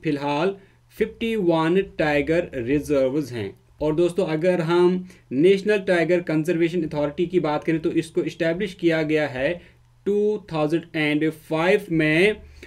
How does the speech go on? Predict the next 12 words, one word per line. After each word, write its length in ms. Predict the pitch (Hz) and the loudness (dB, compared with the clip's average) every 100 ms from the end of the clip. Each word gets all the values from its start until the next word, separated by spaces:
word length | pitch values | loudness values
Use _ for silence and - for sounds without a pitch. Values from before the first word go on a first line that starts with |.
| - - - | -20 -14 -2
अ, 140 | 151 | 0
जब 280 | 147 175 175 202 202 196 190 - _ _ _ _ _ | 4 4 4 4 6 4 0 -16 _ _ _ _ _
टाइगर, 440 | 185 190 196 214 208 | 2 4 4 2 2
अ, 320 | - 160 151 | -2 0 0
टास्क 600 | 147 175 170 175 196 185 | 0 -2 -2 0 -2 0
फोर्स 380 | 170 160 165 170 | 2 4 2 2
ने, 480 | 165 156 160 190 196 - - - _ - | 2 2 4 2 0 -12 -20 -20 _ -6
अ, 240 | 143 147 170 | -2 0 0
उसके 360 | 160 - 165 | -2 2 2
लिए 400 | 147 147 175 180 - - | 4 4 4 2 -8 -10
रिकमेंडेशन 1120 | 120 143 147 151 151 147 135 135 131 151 175 | -6 -6 -2 2 4 4 2 0 -2 -2 0
की। 440 | 180 139 117 101 | -2 -4 -6 -6